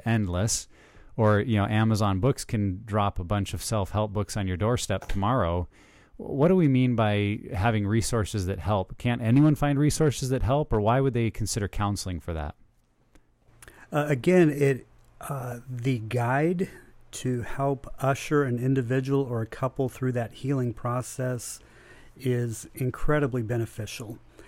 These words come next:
Speaker 2: Uh, yes, we can pick up books, um, worksheets. There are a number of different resources that are free and available to each one of us. But to have that established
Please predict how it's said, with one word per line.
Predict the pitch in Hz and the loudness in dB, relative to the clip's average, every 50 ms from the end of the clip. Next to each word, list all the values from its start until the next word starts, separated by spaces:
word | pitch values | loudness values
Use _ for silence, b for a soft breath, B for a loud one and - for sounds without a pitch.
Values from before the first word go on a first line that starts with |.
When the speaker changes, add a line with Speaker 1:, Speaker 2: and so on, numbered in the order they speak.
| B B B B - | B B B B -6
Speaker 2:
Uh, | 139 131 131 | -4 -4 0
yes, | 127 135 156 156 139 - - - | 2 4 4 4 4 2 -2 -4
we | 135 | -6
can | 120 - - 139 135 127 | -4 -4 -2 -2 -2 -2
pick | - 139 127 127 | -2 -2 -2 -2
up | 127 107 | -4 -4
books, | 107 110 113 151 160 165 165 - - - - - - - - - - | -4 0 4 4 4 4 2 -2 -10 -12 -12 -12 -12 -14 -12 -10 -8
um, | 127 120 117 113 110 110 110 113 110 107 101 - - _ _ _ _ - | -6 -6 -6 -6 -8 -8 -8 -8 -10 -10 -12 -16 -20 _ _ _ _ -2
worksheets. | 123 139 147 147 - - - 151 151 151 143 139 - - - - - - - - 113 | 0 2 2 0 0 -2 -2 0 0 0 0 -4 -8 -12 -12 -10 -12 -12 -14 -16 -16
There | 110 135 127 113 135 135 123 131 | -16 -16 -14 -12 -10 -6 -4 -2
are | 135 | 0
a | 127 | 2
number | 127 139 147 156 143 139 | 2 2 4 4 2 2
of | 113 113 | 2 0
different | 131 123 - 135 110 120 | -4 -4 -4 -6 -4 -4
resources | 123 127 - - - 120 120 - - 123 107 | -4 -4 -4 -6 -8 -8 -8 -8 -8 -8 -8
that | 113 95 | -8 -8
are | 95 | -10
free | - - - 147 151 151 151 | -6 -2 2 2 4 4 4
and | 143 117 | 2 0
available | 110 104 117 131 139 139 135 127 127 127 | -2 -4 -2 -2 0 0 -2 -2 -4 -6
to | - - 131 123 113 - - | -6 -6 -6 -6 -8 -10 -10
each | - 135 - - - | -8 -8 -6 -2 0
one | 143 151 156 | 2 4 4
of | 143 107 | 2 0
us. | 110 104 113 - - - B B B B B B B B B B B B | -2 -8 -10 -10 -12 -12 B B B B B B B B B B B B
But | - 131 123 - | -4 -2 0 0
to | 135 120 | -2 -2
have | - - - 151 160 175 156 | -2 -2 -2 0 0 2 2
that | 156 151 143 123 - | 2 0 0 0 -4
established | 127 - - - - 139 131 135 143 139 135 135 127 117 - - | -6 -6 -6 -4 -2 0 0 0 0 0 -2 -2 -4 -4 -6 -12